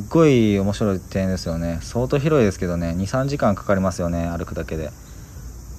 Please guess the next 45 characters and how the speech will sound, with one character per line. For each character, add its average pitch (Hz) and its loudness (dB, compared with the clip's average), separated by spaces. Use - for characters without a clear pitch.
疲 - -4
れ 123 4
ま 127 2
す - -6
け - 0
ど、 101 2
松 123 2
の 120 6
あ 98 4
の、 95 0
生 110 0
垣 101 2
で 92 2
す - -10
か？ 82 -4
す - -10
ご 127 4
い - 2
で 139 4
す - -4
よ 85 0
ね。 78 -4
あ 110 0
れ 143 -2
は 143 0
相 131 -2
当 147 0
な 131 2
敷 - -4
地 120 -4
な 123 2
い 107 0
と 85 -2
作 - -6
れ 117 2
な 117 4
い 104 2
で 95 0
す - -8
け 98 -6
ど、 90 -4
や 107 -2
っ 104 -4
ぱ 120 0
り 104 0